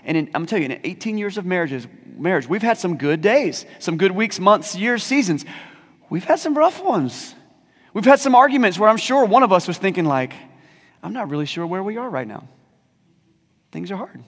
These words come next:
But here's the thing. We're married, so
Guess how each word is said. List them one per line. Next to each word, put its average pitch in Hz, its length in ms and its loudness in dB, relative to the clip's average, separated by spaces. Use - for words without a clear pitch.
But 156 120 -8
here's 220 140 -4
the 175 60 -8
thing. 196 280 -8
We're 135 140 -4
married, 170 440 -4
so 107 420 -10